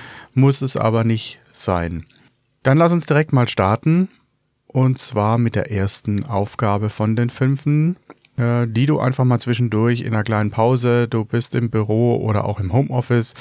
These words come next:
hast den Kopf voll und denkst, „Oh, ich muss mal irgendwie den Kopf freikriegen, was anderes in die Birne ballern oder, ähm,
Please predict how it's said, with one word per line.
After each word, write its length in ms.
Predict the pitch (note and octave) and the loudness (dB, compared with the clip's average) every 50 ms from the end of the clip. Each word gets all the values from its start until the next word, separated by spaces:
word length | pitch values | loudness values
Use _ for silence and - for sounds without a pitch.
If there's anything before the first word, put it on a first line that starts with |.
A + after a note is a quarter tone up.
| - - - - - - - - | -14 -16 -16 -16 -16 -18 -18 -6
hast 280 | - C3+ C3 B2+ - - | 0 0 0 2 2 0
den 100 | B2+ A#2+ | 0 0
Kopf 240 | - - A#2+ - - | 0 -2 -2 -2 0
voll 180 | - A#2 A2+ | 0 0 2
und 80 | A2+ A2 | 2 2
denkst, 240 | A2 A2+ A2 - - | 2 2 0 -2 -2
„Oh, 160 | F#2+ G2 G2+ | -2 0 0
ich 160 | G#2 G2+ - | 0 0 0
muss 260 | A2+ A2+ A#2+ - - | 0 0 0 0 0
mal 200 | A2 G#2+ A2 G#2 | 0 0 0 0
irgendwie 600 | - G#2 A2 A2 A2 G2+ A2 A2 G#2+ G#2+ G#2+ G#2+ - - - - - - - - - - - - - - | 0 0 0 0 0 0 0 0 2 2 0 0 -2 -6 -18 -20 -20 -20 -20 -20 -20 -20 -20 -8 -2 -2
den 100 | D3+ D#3 | 0 0
Kopf 260 | - - D3+ C#3+ - | 0 0 0 0 -2
freikriegen, 840 | - - - - A#2 A#2+ B2 - - - - B2 B2 B2 B2 A#2+ A#2 | -4 -8 -4 0 0 2 0 0 -2 -2 0 0 2 2 2 2 2
was 220 | A2 A2 A2 - - | 2 0 0 -2 -2
anderes 800 | - G#2+ A2 A2+ A#2 G#2 G#2+ A2 G#2 - - - - - - _ _ _ _ _ _ - | -2 0 0 2 2 2 0 0 0 -2 -4 -8 -10 -12 -16 _ _ _ _ _ _ -4
in 240 | B2+ B2 C3+ B2 A#2 | -2 0 0 0 0
die 100 | B2 A2+ | 0 -2
Birne 380 | G#2 G#2+ A#2+ B2 B2+ B2+ A#2+ | 0 2 2 2 4 2 2
ballern 480 | G#2 G#2 G#2+ G#2+ A2+ A#2 A2+ A2 A2+ - | 0 0 0 2 2 2 2 2 0 0
oder, 680 | - G#2+ A2 A2 A2 G#2+ G#2+ G#2+ G#2+ G#2 G#2 - - - | -2 -2 -2 0 0 2 2 2 0 0 -2 -2 -4 -2
ähm, 280 | A2+ G#2 G2+ G#2+ G#2 | -2 -2 0 0 -2